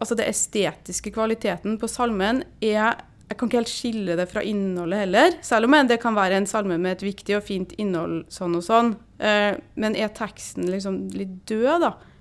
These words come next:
Så tenker jeg, da trenger man kanskje ikke ha det som salmetekst, da kan man ha det som et bønnevers, eller hva som helst, da. Men, eh, altså, ta på en måte, løfte tekstkvaliteten opp, og det er jo utrolig mange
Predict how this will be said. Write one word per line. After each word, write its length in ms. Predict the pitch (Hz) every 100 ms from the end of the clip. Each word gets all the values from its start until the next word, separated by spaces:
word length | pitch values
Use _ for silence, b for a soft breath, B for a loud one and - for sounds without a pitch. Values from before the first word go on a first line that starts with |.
| b
Så 160 | - 247
tenker 320 | 320 311 226
jeg, 40 | 208
da 120 | 202 - - - -
trenger 220 | 240 196
man 100 | 180
kanskje 240 | 196 190
ikke 140 | 180 202
ha 80 | 160
det 100 | 160
som 160 | 180
salmetekst, 560 | 175 180 185 214 208 -
da 100 | 196
kan 140 | 196
man 120 | 190 190
ha 80 |
det 100 | 180
som 160 | - 175
et 320 | 165 - - -
bønnevers, 460 | 190 180 - - -
eller 200 | - - - -
hva 200 | - 165
som 140 | - 208
helst, 240 | 214 -
da. 80 | 175 B B B B B B B -
Men, 160 | 226 254
eh, 160 | 240
altså, 220 | 262 233 247 - - - - - - - - -
ta 360 | - 214 220
på 100 | 226
en 60 | 240
måte, 180 | 226 202
løfte 540 | 220 262 - - 175
tekstkvaliteten 720 | - 208 - - 175 170 185 -
opp, 280 | 247 -
og 80 | 208
det 100 | 220
er 140 | 233 190
jo 140 | 202
utrolig 340 | 208 214 196 240
mange 240 | 254 196